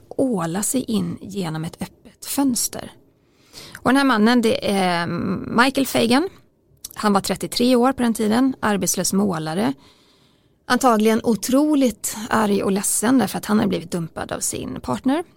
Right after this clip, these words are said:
Och i fyllan och villan så fick han väl för sig då att, eh, nej, men han skulle ta sig in på Buckingham Palace. Och när han, eh,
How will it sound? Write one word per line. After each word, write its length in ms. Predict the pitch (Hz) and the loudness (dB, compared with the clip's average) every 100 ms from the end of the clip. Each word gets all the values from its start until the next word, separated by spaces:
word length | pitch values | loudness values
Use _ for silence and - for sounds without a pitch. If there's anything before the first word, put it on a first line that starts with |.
| _ _ _ _ _ _ _ _ - | _ _ _ _ _ _ _ _ -4
Och 120 | 247 226 | 2 2
i 60 | |
fyllan 260 | 240 202 190 | 4 4 4
och 80 | 202 | 2
villan 340 | 226 180 220 | 2 4 2
så 120 | - | 2
fick 160 | 208 202 | -4 -2
han 80 | 185 | -2
väl 120 | 170 | -2
för 280 | - 247 240 | 0 2 2
sig 160 | 226 | -2
då 160 | - - | -4 -6
att, 280 | - - - | -10 -12 -14
eh, 60 | - | -6
nej, 160 | 185 202 | 0 2
men 120 | 208 | 2
han 180 | 226 208 | 2 0
skulle 300 | - - 233 | -2 -4 -4
ta 140 | 110 | -4
sig 140 | - - | -6 -6
in 120 | - | -12
på 340 | - - - - | -14 -14 -12 -14
Buckingham 460 | - 240 208 - - | -14 -14 -12 -12 -8
Palace. 500 | - - - - - _ _ _ _ _ _ _ _ _ | -8 -6 -4 -4 -6 _ _ _ _ _ _ _ _ _
Och 120 | 247 247 | 2 4
när 100 | 247 | 4
han, 340 | 233 220 220 | 4 6 6
eh, 260 | 220 214 | 6 4